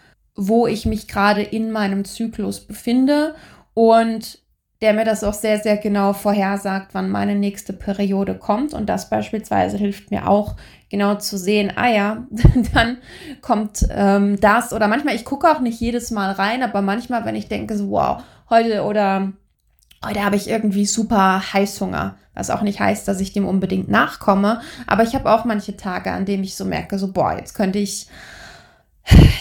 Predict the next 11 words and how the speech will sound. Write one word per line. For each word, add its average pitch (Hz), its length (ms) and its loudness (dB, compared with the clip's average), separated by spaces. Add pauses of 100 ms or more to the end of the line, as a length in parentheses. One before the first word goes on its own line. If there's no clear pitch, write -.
den 269 140 0
ganzen 285 320 0
Tag 262 340 2
irgendwas 254 540 2
snacken 233 500 0
oder 214 280 4
so, 220 200 0
oder 214 140 2
hätte 208 300 0
Bock 240 360 0
drauf. 202 500 4